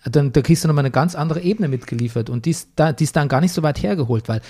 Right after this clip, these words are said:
ich glaube nicht, dass diese, die Frau Janiak, die den Film gemacht hat, das alles so im Detail mitgedacht hat, äh, wie, wie wir es jetzt hier, äh, aufbereiten. Aber sie ist natürlich trotzdem eine Frau. Sie berichtet ja, sie, sie führt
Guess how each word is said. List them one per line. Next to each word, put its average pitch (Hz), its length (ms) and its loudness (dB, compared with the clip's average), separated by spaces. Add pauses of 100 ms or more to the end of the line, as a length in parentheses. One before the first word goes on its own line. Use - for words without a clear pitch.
(240)
ich - 120 -6
glaube 180 220 4
nicht, 220 200 0
dass 151 160 -2
diese, 131 520 -2
die 123 240 -6
Frau - 500 -6
Janiak, 165 380 2
die 147 80 -4
den 135 120 0
Film 139 180 -2
gemacht 127 340 -2
hat, 127 160 -4
das 139 120 -2
alles 139 300 0
so 151 220 0
im 156 120 -4
Detail 127 300 0
mitgedacht 131 600 -4
hat, 110 180 -8 (100)
äh, 127 320 -10
wie, 117 200 -10
wie 117 140 -2
wir 131 120 2
es 135 100 -4
jetzt 117 180 -4
hier, 113 280 -4 (500)
äh, - 60 -6 (160)
aufbereiten. 107 720 -2 (480)
Aber 160 320 4
sie 139 80 2
ist 143 80 -2
natürlich 143 240 0
trotzdem 127 300 0
eine 104 60 -2
Frau. 147 400 2 (140)
Sie 135 260 0 (160)
berichtet 143 440 0
ja, 139 320 -2
sie, 139 180 -4
sie 123 120 -4
führt 147 380 0